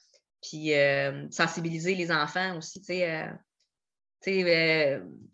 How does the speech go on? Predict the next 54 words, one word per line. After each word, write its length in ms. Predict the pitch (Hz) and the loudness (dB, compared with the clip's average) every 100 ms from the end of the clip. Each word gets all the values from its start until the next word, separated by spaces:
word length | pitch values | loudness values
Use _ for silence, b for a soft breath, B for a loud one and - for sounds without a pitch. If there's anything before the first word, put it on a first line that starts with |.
| - _ - | -20 _ -18
c'est, 400 | - - - 160 | -16 -10 -4 -4
c'est, 240 | 175 170 | -6 -6
c'est 80 | 190 | 2
normal, 440 | 185 185 196 202 | 2 6 4 6
hein, 120 | 190 | 4
on 80 | 185 | 2
peut 100 | 175 | 2
pas 120 | 185 | 4
aimer 140 | 175 185 | 4 2
tout 120 | 220 | -2
le 80 | 214 | 0
monde, 440 | 202 196 208 202 | 0 -2 -4 -6
euh, 360 | 175 165 156 - | -4 -2 -4 -4
tu 140 | - | -8
sais, 80 | - | -14
peut-être, 300 | - 160 160 | -6 -4 0
euh, 260 | 160 143 - - _ _ _ - _ _ _ _ _ _ - | 0 0 -4 -10 _ _ _ -20 _ _ _ _ _ _ -4
moi, 80 | 175 | 0
je, 360 | 175 165 160 | 2 4 4
je 80 | 151 | 0
peux 100 | - | -2
pas, 280 | 165 190 185 | 4 8 8
je, 120 | 175 | 6
j'irai, 280 | 165 170 175 | 0 -2 -2
j'irai 220 | 170 180 185 | -2 0 2
jamais 180 | 190 | 2
faire 160 | 208 202 | 4 6
le 80 | 180 | 6
procès 260 | 185 175 | 4 -2
de 60 | 196 | -4
qui 100 | - | -6
que 60 | - | 0
ce 100 | 175 | 2
soit, 360 | - 190 226 | 2 2 2
là, 140 | 233 233 | 0 -4
surtout 260 | 196 185 - | -8 -8 -8
pas 120 | 196 | -8
si, 280 | 196 180 165 | -4 2 4
euh, 300 | 160 156 156 | 4 4 2
la 80 | |
personne 240 | 156 160 180 | 0 -2 0
est 60 | |
là, 200 | 165 165 | 0 0
est 140 | 165 165 | -2 0
avec 180 | 156 160 | 0 0
nous 120 | 165 | 0
autres 120 | 180 | 2
deux 140 | 175 | 2
semaines, 400 | 160 180 220 320 | 0 0 0 0
là. 60 | 302 320 _ B B B B | -6 -10 _ B B B B
Mais 180 | 170 175 | 2 6
le 140 | 175 - | 6 4
plus 160 | 202 | 2
important, 420 | 202 202 - 202 | 4 4 2 2